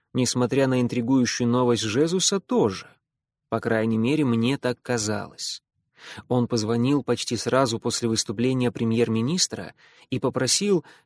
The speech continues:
вернее, потребовал, чтобы я явился в его мастерскую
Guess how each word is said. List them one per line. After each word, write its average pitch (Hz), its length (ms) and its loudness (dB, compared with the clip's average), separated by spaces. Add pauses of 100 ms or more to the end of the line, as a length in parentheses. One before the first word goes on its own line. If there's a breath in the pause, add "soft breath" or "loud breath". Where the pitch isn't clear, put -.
вернее, 131 440 0
потребовал, 131 920 -2
чтобы 113 340 -2
я 139 180 0
явился 135 520 -2
в 101 40 -10
его 120 220 -2
мастерскую 127 920 -4